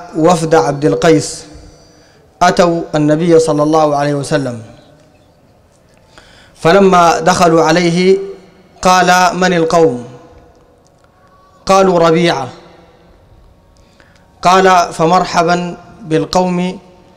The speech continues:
غير خزايا ولا ندامة". وفي هذا فائدة، وأنا أذكر الفوائد بسرعة لأنه الوقت ما بيقضينا. أولا، فيه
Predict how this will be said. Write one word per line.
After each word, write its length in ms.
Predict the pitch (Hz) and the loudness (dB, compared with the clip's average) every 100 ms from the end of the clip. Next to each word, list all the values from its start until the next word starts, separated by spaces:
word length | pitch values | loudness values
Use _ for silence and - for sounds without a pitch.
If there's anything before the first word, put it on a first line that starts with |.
| _ _ | _ _
غير 460 | 139 160 185 175 165 | -2 2 2 2 0
خزايا 840 | - 160 170 180 175 180 185 180 - - | 0 0 2 2 2 2 0 -4 -12 -4
ولا 220 | 175 175 | 0 0
ندامة". 520 | 165 151 156 143 120 - - - _ _ _ _ _ _ _ _ _ _ _ _ _ _ _ _ _ _ _ _ _ | 0 -2 -4 -4 -10 -18 -20 -20 _ _ _ _ _ _ _ _ _ _ _ _ _ _ _ _ _ _ _ _ _
وفي 720 | 147 156 160 156 147 - 160 165 | -6 -2 0 0 -4 -4 0 2
هذا 480 | 208 190 185 196 - - - - - - | 2 2 2 0 -4 -18 -20 -20 -20 -20
فائدة، 560 | - 170 170 165 180 202 - | -4 -2 0 -2 -4 -4 -8
وأنا 320 | 160 165 175 175 | -6 -4 -4 -6
أذكر 260 | - 175 | -6 -4
الفوائد 460 | 156 160 165 180 165 | -4 0 -2 -2 -8
بسرعة 480 | 160 180 170 180 - - - - - _ | -8 -6 -6 -6 -10 -20 -20 -20 -20 _
لأنه 500 | 143 147 160 165 165 | -12 -8 -6 -6 -4
الوقت 440 | 151 156 165 190 190 | -4 -6 -2 -2 -2
ما 200 | 170 170 | -2 0
بيقضينا. 840 | 160 160 156 147 147 135 135 117 - - - - - - - - - - _ - - - - - - - - - - - - | -2 -2 -4 -8 -10 -8 -10 -12 -16 -20 -20 -20 -20 -20 -20 -20 -20 -20 _ -20 -20 -20 -20 -20 -20 -20 -20 -20 -20 -6 0
أولا، 380 | 233 226 202 | 2 4 2
فيه 500 | 185 202 190 190 208 | 2 2 4 4 2